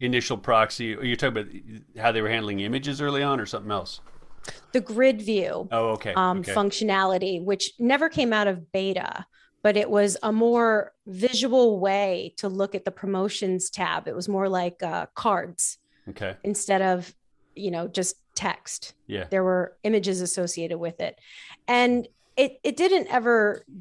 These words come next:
Speaker 2: go live. I was a part of the beta, and I was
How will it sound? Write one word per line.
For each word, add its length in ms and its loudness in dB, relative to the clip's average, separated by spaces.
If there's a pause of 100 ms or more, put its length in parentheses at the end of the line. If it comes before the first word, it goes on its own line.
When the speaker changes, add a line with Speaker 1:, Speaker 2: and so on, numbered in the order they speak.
Speaker 2:
go 220 6
live. 560 4
I 160 0
was 260 -2
a 140 -4
part 240 2
of 100 -2
the 340 2 (220)
beta, 580 0
and 280 -4
I 140 -2
was 400 0